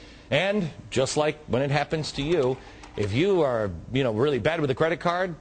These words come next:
pretty soon people stop lending you money. If we can't afford something, we have borrowed the money from people to be able to buy it anyway, 'cause we want it really bad. I mean, don't we deserve it? We work so hard.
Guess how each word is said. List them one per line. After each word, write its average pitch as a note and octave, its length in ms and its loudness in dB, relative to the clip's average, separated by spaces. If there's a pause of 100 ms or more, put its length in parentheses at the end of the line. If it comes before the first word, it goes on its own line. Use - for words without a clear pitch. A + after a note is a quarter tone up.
pretty A3+ 180 2
soon A#3+ 300 2
people E3+ 220 0
stop F3+ 320 -2
lending E3 520 2
you D3 200 2
money. B2 540 0 (420)
If B2 180 2
we A3 240 2
can't C4 320 0
afford C4 520 2
something, C3 520 0 (160)
we G#3+ 220 4
have B2 300 2
borrowed G3+ 460 4
the D3+ 100 4
money G#3+ 360 4
from A2+ 280 0
people A#2 460 -2 (260)
to A#3+ 100 2
be F#3 180 2
able D3 180 2
to D3 60 2
buy D3+ 300 0
it G3 120 2
anyway, A3+ 320 4
'cause G#3+ 180 0
we B3+ 120 2
want D4+ 260 2
it C#4+ 80 4
really B3 320 2
bad. G#3+ 400 2
I G#3 80 2
mean, A3+ 240 2
don't E4 160 4
we E4 80 4
deserve A#3 640 2
it? B3 140 2
We B3+ 100 2
work D4 260 2
so G#3+ 280 2
hard. D#3 640 2